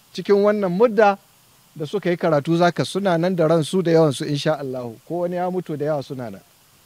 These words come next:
Akwai mutum ɗari biyu da aka ɗauki nauyinsu su yi karatu a kwalejin horaswa ta ilimi da ke Maru. Akwai mutum ɗari da aka ɗauki nauyin su yi karatu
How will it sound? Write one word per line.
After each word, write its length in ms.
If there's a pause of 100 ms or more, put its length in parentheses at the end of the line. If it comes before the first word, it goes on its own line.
(720)
Akwai 240
mutum 280
ɗari 260
biyu 140
da 100
aka 160
ɗauki 300
nauyinsu 320
su 80
yi 60
karatu 500 (480)
a 80
kwalejin 520
horaswa 460
ta 100
ilimi 360
da 100
ke 160
Maru. 300 (880)
Akwai 480 (100)
mutum 300
ɗari 260
da 120
aka 180
ɗauki 280
nauyin 200
su 120
yi 60
karatu 500